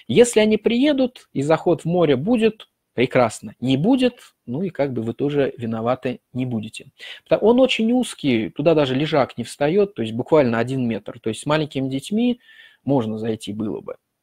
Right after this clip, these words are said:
Вот. Но, к сожалению, иногда его действительно подтапливает. В этом году они проводят полную реновацию территории, лобби и номеров. Будет полностью обновлён пирс.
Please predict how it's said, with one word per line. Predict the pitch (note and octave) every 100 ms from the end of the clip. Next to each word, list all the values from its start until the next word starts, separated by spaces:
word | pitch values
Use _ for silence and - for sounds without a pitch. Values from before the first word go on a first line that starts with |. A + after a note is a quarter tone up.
| _
Вот. | A#2 G#2+ -
Но, | F3 B3 A3+ E3 A2 G2
к | -
сожалению, | A#2+ A#2+ D#3 F3+ D#3+
иногда | A#2 A#2 C3+
его | D3+ A#2
действительно | G#2+ - B2+ A#2+ A#2+ A2+ - _ -
подтапливает. | B2 - A2+ A2+ - - _ _ _ _ - - - -
В |
этом | A3+ A#3 G3+
году | G3+ E3+ B2+ -
они | C#3+ D#3+
проводят | C3+ C#3+ D3+ C3 - -
полную | E3+ D3+ B2+ A#2 A2+
реновацию | A#2+ B2+ C3 A2+ - A2 G2+
территории, | - A#2+ - C#3 E3 E3
лобби | C3+ C#3+ D#3 B2+ A#2+
и | - C3
номеров. | B2 A#2 A2+ C3 D3+ C#3
Будет | D3+ D3+ - -
полностью | E3+ E3 C#3+ A#2+ - - G#2+ F#2+ C3+ _ -
обновлён | B2+ C3 C3 B2+ A#2+ A#2 -
пирс. | B2+ - - -